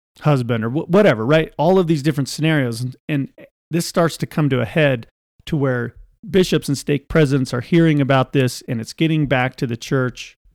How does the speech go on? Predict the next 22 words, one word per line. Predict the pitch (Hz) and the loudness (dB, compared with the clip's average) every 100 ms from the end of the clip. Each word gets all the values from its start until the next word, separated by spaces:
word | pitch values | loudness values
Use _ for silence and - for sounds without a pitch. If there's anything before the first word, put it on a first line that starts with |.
| _ _ _ _ | _ _ _ _
leadership | - 139 135 - 131 123 - - _ _ _ _ _ _ - - - | -2 0 0 -2 -4 -6 -8 -20 _ _ _ _ _ _ -20 -20 -10
that | 113 - _ _ - - - - - - | -10 -10 _ _ -20 -16 -12 -12 -14 -16
this | 127 123 143 | -6 -2 -2
conversation | - 151 131 123 147 127 127 | -2 -4 -2 -2 -2 -2 -4
is | 113 | -6
happening, | 151 143 147 131 - | -2 0 0 -2 -4
and | 135 123 | -6 -4
there's | 117 - - - | -4 -8 -16 -6
this | 127 - - _ | -6 -6 -14 _
sort | - 151 127 | -6 -2 0
of | 120 - _ _ _ _ _ _ _ - | -2 -6 _ _ _ _ _ _ _ -16
call | - 156 139 | 2 4 4
for | - | 0
change. | 127 - 139 107 95 - _ _ - | -6 -4 -4 -4 -10 -18 _ _ -4
Okay, | 127 127 - | -2 -4 -4
so | 143 | 0
we're | 131 | 2
imagining | 135 151 147 127 139 135 | 2 2 4 2 2 0
this | 135 | -2
scenario | - 127 123 120 117 | -2 -2 -2 -2 -4
is | - | -6
happening. | 120 113 135 117 | -8 -8 -10 -12